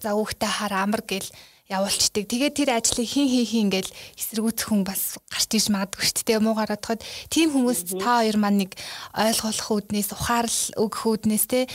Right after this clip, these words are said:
Speaker 1: эн чинь ингээд ийм ийм цаана ийм олон ач холбогдолтой байдаг шүү, ингэдэг шүү гэд нэг хэлээд өгөөч.
Speaker 2: Э, энэ дээр бол за, үнэхээр одоо тэр, э, би одоо миний доор ажиллаж байгаа тэр,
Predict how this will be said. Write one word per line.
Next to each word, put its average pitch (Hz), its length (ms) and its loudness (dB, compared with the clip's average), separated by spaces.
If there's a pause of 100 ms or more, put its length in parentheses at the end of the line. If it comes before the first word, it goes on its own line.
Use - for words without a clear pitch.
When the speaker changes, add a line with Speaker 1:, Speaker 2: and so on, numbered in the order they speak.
(180)
Speaker 1:
эн 196 80 -2
чинь 240 240 4
ингээд 208 240 2
ийм 262 320 4
ийм 220 320 4
цаана 208 400 2
ийм 247 240 4
олон 208 240 -2
ач - 160 -4
холбогдолтой - 560 -2
байдаг - 160 -4
шүү, 214 240 2
ингэдэг - 240 -6
шүү 233 160 2
гэд 190 240 -4
нэг 190 160 -8
хэлээд 196 240 -4
өгөөч. - 260 -4 (760)
Speaker 2:
Э, - 0 - (960)
энэ 247 80 -2
дээр 302 240 2
бол - 80 -8 (560)
за, 196 160 2
үнэхээр 330 400 0
одоо 247 240 0
тэр, 226 160 -2
э, 175 300 2 (180)
би 214 320 0
одоо 175 240 2
миний 214 320 2
доор 190 160 4
ажиллаж - 400 0
байгаа 185 240 2
тэр, 180 160 -4